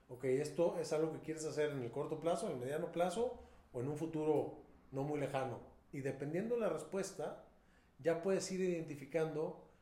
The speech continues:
con quién tienes altas probabilidades de cierre y con quién no.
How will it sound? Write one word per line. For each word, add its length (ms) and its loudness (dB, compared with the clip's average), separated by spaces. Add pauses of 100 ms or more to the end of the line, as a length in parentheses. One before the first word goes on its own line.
con 200 -4
quién 220 2
tienes 220 0
altas 220 -4
probabilidades 480 -2
de 80 -4
cierre 460 0 (240)
y 60 -20
con 180 -4
quién 160 -2
no. 180 -6